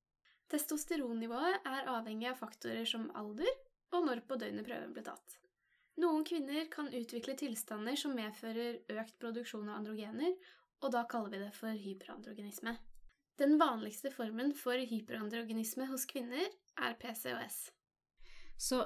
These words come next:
Speaker 2: hvilke tegn kan man finne som tyder på at en kvinne har hyperandrogenisme?
Speaker 1: Vanlige symptomer ved mild hyperandrogenisme er akne, forstyrrelser i menstruasjonssyklusen og hirsutisme. De høye androgennivåene stimulerer til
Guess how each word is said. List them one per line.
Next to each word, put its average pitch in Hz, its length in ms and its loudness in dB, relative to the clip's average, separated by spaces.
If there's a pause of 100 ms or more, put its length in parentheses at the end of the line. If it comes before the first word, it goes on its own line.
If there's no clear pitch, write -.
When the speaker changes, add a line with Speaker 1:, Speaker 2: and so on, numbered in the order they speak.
(120)
Speaker 2:
hvilke 294 360 4
tegn 285 240 6
kan 202 160 0
man 196 120 0
finne 208 400 0
som 196 240 -2
tyder 208 360 2
på 196 80 -6
at 190 80 -6
en 190 120 -6
kvinne 196 300 0 (140)
har 233 240 2 (160)
hyperandrogenisme? 185 960 -4 (840)
Speaker 1:
Vanlige 254 480 0
symptomer 247 600 2
ved 269 120 4
mild 247 360 4
hyperandrogenisme 214 1080 -2
er 220 280 0
akne, 254 420 -2 (420)
forstyrrelser 233 720 2
i 240 80 2
menstruasjonssyklusen 226 1120 0
og 233 160 -6
hirsutisme. - 640 -4 (800)
De 285 160 2
høye 240 320 2
androgennivåene 220 1120 0
stimulerer 233 520 0
til - 160 -6